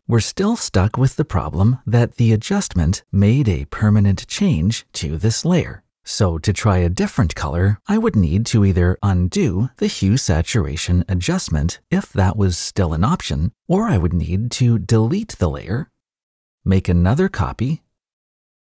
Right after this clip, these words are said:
then go back to the image menu, back to adjustments, choose hue saturation again,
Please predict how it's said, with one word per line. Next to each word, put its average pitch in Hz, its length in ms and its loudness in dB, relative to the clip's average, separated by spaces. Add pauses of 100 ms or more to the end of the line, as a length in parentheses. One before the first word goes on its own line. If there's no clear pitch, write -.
(920)
then 127 280 2
go 80 160 2
back 101 320 0
to - 140 -4
the 131 180 2
image 73 260 -2
menu, 76 400 -2 (340)
back 87 380 0
to 98 200 0
adjustments, 85 720 -2 (240)
choose 87 560 -2
hue 110 260 0
saturation 92 920 0
again, 95 540 -2